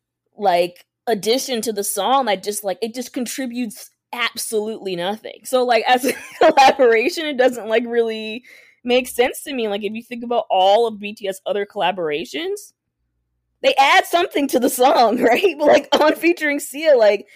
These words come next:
she doesn't even get her own, like, verse in the song or, like, even a little hook, like, nothing. Like, what is this? Like, Sia can sing. What is this going, like, I just don't understand it. <laughs> It just makes no sense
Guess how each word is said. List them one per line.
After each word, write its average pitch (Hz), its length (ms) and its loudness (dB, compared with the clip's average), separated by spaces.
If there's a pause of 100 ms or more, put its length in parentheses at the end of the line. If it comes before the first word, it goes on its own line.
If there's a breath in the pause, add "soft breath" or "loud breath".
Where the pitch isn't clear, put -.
she - 100 -10
doesn't 349 120 -6
even 339 240 2
get 320 180 0
her 285 240 4
own, 294 360 2
like, 220 320 0 (460)
verse 233 380 0
in 370 120 -4
the 262 80 -4
song 208 380 0
or, 208 120 2
like, 208 180 4
even 330 220 -4
a 240 80 2
little 240 340 0
hook, 196 400 2
like, 202 180 2
nothing. 247 600 -2
Like, 190 260 -4 (360)
what 277 200 2 (120)
is 440 140 -6
this? - 260 0
Like, 254 140 0
Sia 330 180 -10 (160)
can 415 140 -4
sing. 403 580 -6
What 269 160 2
is 494 100 -2
this 466 220 -16
going, 392 220 -4
like, 302 160 -2 (180)
I 269 80 4
just - 160 -2
don't 294 240 2
understand 277 560 -2
it. - 140 -12
<laughs> - 300 -18
It 339 140 2
just 320 240 -2
makes 277 300 -6
no 214 120 -10
sense - 380 -14